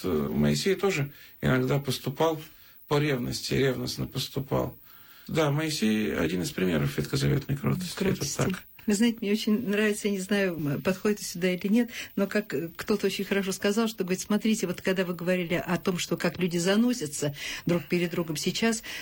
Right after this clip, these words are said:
Speaker 2: э, говорит, смотрите, поют, хорошо поют, только самые маленькие пташки, совершенно такие незащищённые, очень тоненькие, они, умаляя,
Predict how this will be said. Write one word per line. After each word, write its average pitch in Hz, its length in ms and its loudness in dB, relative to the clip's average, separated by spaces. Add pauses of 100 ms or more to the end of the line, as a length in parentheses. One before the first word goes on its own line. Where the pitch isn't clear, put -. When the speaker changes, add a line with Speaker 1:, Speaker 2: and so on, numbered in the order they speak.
(100)
Speaker 2:
э, 165 100 2
говорит, 170 180 2
смотрите, 214 640 2 (280)
поют, 240 520 4
хорошо 220 480 0
поют, 196 420 0
только 233 260 0
самые 269 400 2
маленькие 254 560 2
пташки, 240 540 -2
совершенно 214 500 2
такие 214 260 0
незащищённые, 233 800 2
очень 226 260 2
тоненькие, 202 460 2 (200)
они, 202 280 4
умаляя, 226 600 2